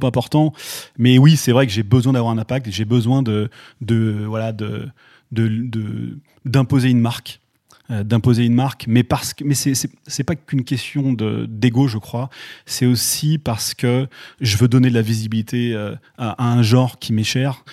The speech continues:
Euh, je veux, euh, le, le festival aussi est fait pour ça. C'est-à-dire que le festival, euh, permet davantage d'exposition à des artistes français et locaux de, dans ce, dans, de, de, de ce, de, qui sont issus de, de cette niche.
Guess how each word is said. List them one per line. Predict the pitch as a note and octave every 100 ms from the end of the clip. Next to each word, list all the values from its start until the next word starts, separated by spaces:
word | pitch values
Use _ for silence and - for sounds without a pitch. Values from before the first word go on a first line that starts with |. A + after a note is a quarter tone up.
| - _
Euh, | - F#2+ G2 G2+ A#2 - B2
je | A#2+ G2+
veux, | F#2+ A#2 C3 A2+
euh, | G#2 B2 - - - -
le, | A2
le | C3 C3
festival | D3 - C#3+
aussi | B2 C3+
est |
fait | A2
pour | B2 -
ça. | E3
C'est-à-dire | A#2+ G#2
que | - G#2+ - - -
le | A2
festival, | G2+ G#2 - C3 C#3+
euh, | G#2 - - _ _
permet | B2+ A2+ B2+ C#3
davantage | A2+ C#3 C3 C3+ A#2+
d'exposition | A2 - A#2 G2+ G#2 D#3+ D#3+ D3 - _
à | -
des | G#2+ G#2+ G#2
artistes | A#2+ - C#3 -
français | - - B2 - C#3 -
et | B2+
locaux | A#2 A#2 D3 D3
de, | A#2+ B2 - - - _
dans | B2
ce, | G#2 A#2+
dans, | A2 A2+ A2 A2
de, | G#2+
de, | G2+ A2 G2+
de | A#2
ce, | A2 A#2+
de, | A2 A2 A2 - -
qui | - -
sont | - A#2
issus | C3 -
de, | C3 A2+ A2+ -
de | A#2+
cette | C3 F3+
niche. | D#3 -